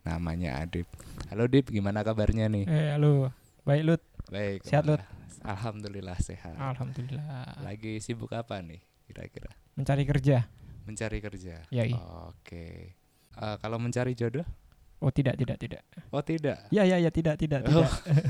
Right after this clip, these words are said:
Speaker 2: <laughs> Bisa jadi, bisa
Speaker 1: Bisa
Speaker 2: jadi.
Speaker 1: jadi, bisa jadi.
Speaker 2: <laughs> Tidak, tidak. Nyari kerja.
Speaker 1: Lagi nyari kerja.
Speaker 2: Ya.
Speaker 1: Oke, makanya kamu aku undang ke sini nih,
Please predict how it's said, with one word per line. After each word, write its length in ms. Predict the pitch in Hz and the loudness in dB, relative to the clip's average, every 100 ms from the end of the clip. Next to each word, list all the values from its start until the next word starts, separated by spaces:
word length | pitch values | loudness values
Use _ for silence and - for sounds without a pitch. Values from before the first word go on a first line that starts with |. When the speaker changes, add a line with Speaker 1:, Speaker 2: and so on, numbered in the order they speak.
| 180 151 - | 6 4 2
Speaker 2:
<laughs> 680 | 135 190 160 - _ _ 165 | 0 2 0 0 _ _ 4
Bisa 80 | 226 | 6
jadi, 240 | 240 208 196 | 6 8 8
bisa 240 | 190 190 | 10 8
Speaker 1:
Bisa 160 | 180 190 | 8 8
Speaker 2:
jadi. 80 | 180 | 10
Speaker 1:
jadi, 80 | 170 | 10
bisa 240 | 165 160 151 | 10 10 8
jadi. 320 | 143 143 120 117 120 190 170 | 8 8 8 8 6 2 0
Speaker 2:
<laughs> 360 | 170 165 170 143 | -4 -6 -2 0
Tidak, 140 | 127 | 2
tidak. 240 | - 123 - - 131 | 0 -4 -4 -4 2
Nyari 160 | 135 135 | 2 4
kerja. 300 | 139 123 120 - _ 127 | 2 2 0 -2 _ -4
Speaker 1:
Lagi 300 | 123 131 120 | 0 2 2
nyari 240 | 120 120 117 | 0 0 0
kerja. 340 | - 107 104 90 | -2 -2 0 2
Speaker 2:
Ya. 240 | 113 120 | 4 2
Speaker 1:
Oke, 320 | - - 92 90 | -2 0 2 4
makanya 720 | 90 85 90 87 101 110 113 113 - - - - - - | 2 2 2 4 4 2 0 -2 -10 -20 -20 -20 -14 -2
kamu 400 | 90 92 101 92 | 0 2 0 -2
aku 160 | 87 | -2
undang 240 | 92 87 85 | 0 0 0
ke 80 | 87 | 0
sini 320 | - 90 92 | 2 0 0
nih, 40 | 92 | -2